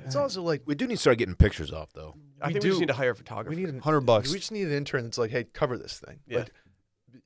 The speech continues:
Speaker 1: I, I guess I was supposed to be this person, but then I just, I'm talking to people literally for eight hours.
Speaker 3: No,
Speaker 4: You were
Speaker 3: you sh-,
Speaker 4: doing body shots.
Speaker 3: you should be, yeah, you, yeah, you're the shot guy.
Speaker 2: Why'd you
Speaker 1: Well,
Speaker 2: keep, why'd you keep doing body shots off that
Speaker 1: 'cause they
Speaker 2: one
Speaker 1: were
Speaker 2: girl?
Speaker 4: Off
Speaker 1: fireball.
Speaker 4: yourself.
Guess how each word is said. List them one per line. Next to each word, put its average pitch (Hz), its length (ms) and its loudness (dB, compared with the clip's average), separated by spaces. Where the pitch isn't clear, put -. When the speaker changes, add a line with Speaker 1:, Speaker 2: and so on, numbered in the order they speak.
Speaker 1:
I, 156 220 2
I 165 140 6
guess 170 200 4
I 170 40 2
was 139 100 0
supposed 147 300 0
to 156 40 -4
be 147 100 0
this 147 140 -2
person, 151 400 -4
but 120 140 -4
then 127 100 0
I 127 60 2
just, 117 160 -8
I'm 120 120 -8
talking 131 340 0
to 107 40 -14
people 107 380 -10
literally 117 400 -4
for 117 100 -6
eight 110 120 -6
hours. 69 260 -8
Speaker 3:
No, 190 80 -4
Speaker 4:
You 135 100 8
were 180 40 12
Speaker 3:
you - 20 8
sh-, 175 100 12
Speaker 4:
doing 143 140 10
body 117 300 10
shots. 82 340 -4
Speaker 3:
you 196 80 -6
should 220 220 -4
be, 170 80 -10
yeah, 147 140 2
you, 127 200 -6
yeah, 143 160 -4
you're 113 180 -6
the 190 120 -4
shot - 340 0
guy. - 220 -12
Speaker 2:
Why'd 135 160 -4
you 131 100 0
Speaker 1:
Well, 120 60 0
Speaker 2:
keep, - 180 -8
why'd - 200 -6
you - 40 -16
keep 202 160 -16
doing 120 220 -6
body 95 240 -2
shots - 500 -16
off - 160 -18
that - 80 -18
Speaker 1:
'cause 131 60 -10
they 160 80 -4
Speaker 2:
one 165 60 -4
Speaker 1:
were - 40 -4
Speaker 2:
girl? - 80 -14
Speaker 4:
Off - 40 -16
Speaker 1:
fireball. - 80 0
Speaker 4:
yourself. 107 640 4